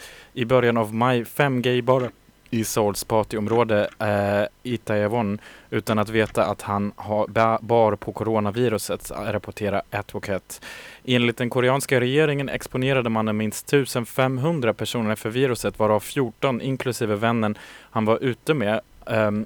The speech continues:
har konstaterats smittade. Siffran förväntas, väntas dock öka. Vid tillfället hade inga nya smittade konstaterats på fyra dagar i landet.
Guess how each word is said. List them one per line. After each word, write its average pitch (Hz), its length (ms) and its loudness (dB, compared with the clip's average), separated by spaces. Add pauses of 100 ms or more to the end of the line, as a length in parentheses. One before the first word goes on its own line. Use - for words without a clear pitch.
(160)
har 110 120 -6
konstaterats 107 680 -2
smittade. 117 500 -2
Siffran - 480 -2
förväntas, 98 500 -4
väntas 101 340 -6
dock - 220 -10
öka. - 440 -4 (400)
Vid 123 140 0
tillfället 156 760 2
hade 123 340 -4
inga 135 300 0
nya 151 200 0
smittade 113 400 -2
konstaterats 104 640 -2
på - 120 -10
fyra 104 340 0
dagar 98 260 2
i 98 60 -6
landet. 98 480 -4